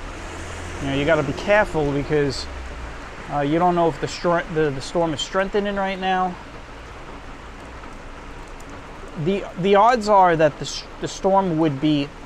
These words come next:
weakening. Um, and that is because of a lot of factors. Temperature, there's not that much stability in the air tonight when I looked at the models.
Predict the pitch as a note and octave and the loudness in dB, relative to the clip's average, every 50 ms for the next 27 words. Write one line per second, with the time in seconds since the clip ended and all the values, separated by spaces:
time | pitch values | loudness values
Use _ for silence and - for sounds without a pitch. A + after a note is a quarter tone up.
0 | - - - - - - C#3+ D3 D3+ F3+ E3 - D3+ D3 C3 B2+ A#2 A2+ A2+ A2+ | -16 -16 -16 -12 -8 -4 -2 2 2 2 2 2 0 0 0 0 -2 -4 -8 -10
1 | A#2 - - - - - - - - - - - - - - - - - - - | -10 -12 -12 -14 -14 -14 -14 -14 -14 -14 -14 -14 -14 -14 -14 -14 -14 -14 -14 -16
2 | - - - - - - - C#3 C#3 C#3 C3+ B2+ B2+ B2 B2 B2 B2 B2+ A#2+ A#2 | -16 -16 -16 -16 -14 -12 -6 -2 0 0 2 2 2 0 -2 -4 -6 -8 -10 -10
3 | A#2 - - - - - - - - - - - - - - D3 D3+ D#3+ F3 F#3 | -12 -12 -14 -14 -14 -14 -14 -14 -14 -14 -14 -14 -14 -8 -4 -2 2 2 4 4
4 | F#3+ E3 D#3 E3+ D#3 - - F3+ E3+ C#3+ C#3 D#3 D3+ D3+ D3 C3+ A#2+ C3 D3 D3 | 2 2 0 -2 -2 0 2 4 4 4 6 6 6 6 4 2 0 0 2 4
5 | D3 D3+ D3 C#3+ C3 - D#3+ D3 C#3+ C#3 - - D#3 D3 C3+ - - - - E3+ | 6 6 6 4 2 2 4 4 4 4 2 0 -2 0 -2 -2 -2 0 2 2
6 | D#3+ - D3+ C#3 - E3+ D#3+ D#3 D#3 D3+ D3 - - - - - - - D#3+ D#3 | 2 0 -4 -4 0 2 2 4 2 2 0 -4 -10 -16 -16 -16 -4 0 2 2
7 | C#3 B2 D3 D3+ D#3+ D#3+ E3+ E3 - F3+ F3 E3 E3 E3 D3+ - - - - E3 | 2 2 2 4 6 6 4 6 6 4 4 4 4 2 0 0 -2 -4 -4 0
8 | C#3+ D#3+ D#3+ D#3+ E3 D#3 D#3+ D#3 D#3 D#3 D3+ D3 D3+ D3+ D3 D3+ C#3+ - - D#3 | 4 4 6 6 6 4 2 0 0 0 0 0 2 2 2 0 0 -2 -4 -2
9 | D3+ D3 C#3+ C#3+ D3+ D3 D3+ D3 D3 D3 D3 D3+ D3 - - C#3+ - E3 C#3+ D3 | 0 0 0 0 0 -2 0 2 2 2 4 2 0 0 -2 -6 -4 -2 2 4
10 | C#3+ C#3+ C#3+ C#3+ D3 D3 D3 C#3+ C#3+ C#3 - - | 4 6 6 4 4 2 0 -2 -4 -6 -8 -10